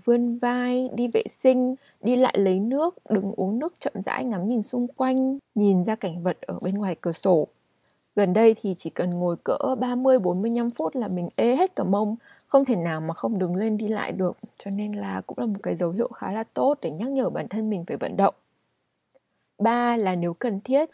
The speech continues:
bạn hãy xin được thay đổi vị trí ngồi để đến gần một không gian nào đó thoáng đãng hơn, gần với cây xanh thì càng tốt này. Hoặc là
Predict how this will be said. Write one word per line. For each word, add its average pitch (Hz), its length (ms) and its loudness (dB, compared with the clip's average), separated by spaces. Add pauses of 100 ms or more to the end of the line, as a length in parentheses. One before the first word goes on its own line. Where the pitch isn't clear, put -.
(200)
bạn 208 260 0
hãy 226 420 -8
xin 262 320 0
được 233 280 -2
thay 240 140 -6
đổi 202 180 -2
vị - 160 -8
trí - 160 -8
ngồi 202 440 0
để - 140 -6
đến 165 200 -6
gần 180 280 -4
một 165 160 -8
không 208 180 -4
gian 202 240 -6
nào 165 140 -8
đó 156 260 -6
thoáng 170 300 -10
đãng 196 140 -8
hơn, 262 460 2
gần 190 240 0
với 180 100 -2
cây 240 200 -2
xanh 240 220 -6
thì 214 60 -8
càng 175 200 -8
tốt 294 320 -4
này. 208 140 -6 (220)
Hoặc - 220 -8
là 180 220 -4